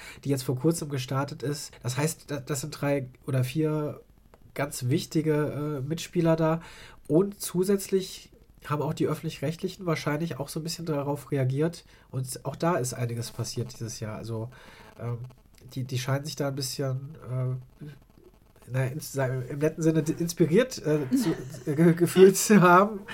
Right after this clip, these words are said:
Speaker 1: Äh, wahrscheinlich sich aber auch ein bisschen unter Druck gesetzt, äh, gefühlt zu haben, da jetzt auch mal, äh, was abzuliefern. Dementsprechend wahrscheinlich schon ganz gut, dass da noch neue, neue Mitspieler reingekommen sind.
Speaker 2: Ja, das finde ich auch. Und, ähm, mir fällt jetzt gerade nicht so richtig ein, aber,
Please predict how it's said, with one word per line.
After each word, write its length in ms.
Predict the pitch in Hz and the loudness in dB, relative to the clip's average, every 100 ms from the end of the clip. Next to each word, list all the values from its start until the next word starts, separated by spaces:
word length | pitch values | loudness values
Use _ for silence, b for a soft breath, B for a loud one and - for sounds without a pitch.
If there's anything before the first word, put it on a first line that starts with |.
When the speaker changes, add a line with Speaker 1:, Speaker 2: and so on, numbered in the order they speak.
| B B B | B B B
Speaker 1:
Äh, 240 | 160 165 | 6 6
wahrscheinlich 380 | 156 170 175 170 | 6 8 6 6
sich 180 | 180 180 | 2 6
aber 140 | 165 | 8
auch 60 | 175 | 8
ein 80 | |
bisschen 180 | 170 175 | 4 0
unter 160 | 165 160 | 2 4
Druck 220 | - 233 | 4 4
gesetzt, 440 | 151 147 - - | 4 2 0 -8
äh, 180 | 135 139 | -2 -2
gefühlt 260 | 135 127 135 | -2 -2 -4
zu 140 | - | 0
haben, 180 | 135 147 | 0 0
da 80 | 147 | -2
jetzt 240 | 147 147 | -4 -4
auch 160 | 170 170 | -6 -2
mal, 500 | 156 143 131 131 131 | 0 0 0 -2 -2
äh, 60 | - B B | -6 B B
was 320 | 123 127 - | -6 -6 -6
abzuliefern. 720 | 135 127 127 123 123 120 123 - B - | -6 -4 0 2 2 -2 -4 -8 B -6
Dementsprechend 400 | 151 135 156 151 | -4 -2 -2 -2
wahrscheinlich 320 | 147 160 165 | 0 2 0
schon 120 | 175 | 0
ganz 180 | 165 - | -2 -2
gut, 280 | 214 214 - | -4 -4 -2
dass 120 | 131 | -2
da 100 | 156 | -2
noch 200 | 147 135 | -2 -4
neue, 340 | 151 165 156 131 | 0 4 4 2
neue 280 | 147 147 | -2 -2
Mitspieler 420 | 147 165 - 123 117 | -4 -6 -2 -2 0
reingekommen 460 | 120 117 113 110 | -2 -4 -6 -6
sind. 220 | 113 113 - B B | -6 -8 -10 B B
Speaker 2:
Ja, 160 | 220 240 | 0 2
das 140 | 240 | 2
finde 140 | - 220 | -2 -4
ich 100 | - | -2
auch. 180 | 214 214 | -4 -2
Und, 260 | 220 214 | -4 -4
ähm, 220 | 208 214 | -4 -4
mir 100 | 214 | -4
fällt 220 | 214 247 254 | -6 -8 -8
jetzt 180 | 226 | -10
gerade 240 | - 226 254 | -10 -6 -4
nicht 160 | 233 | -6
so 100 | - | -6
richtig 340 | 226 240 233 - | -12 -10 -12 -8
ein, 160 | 233 | -8
aber, 220 | 190 202 | -6 -6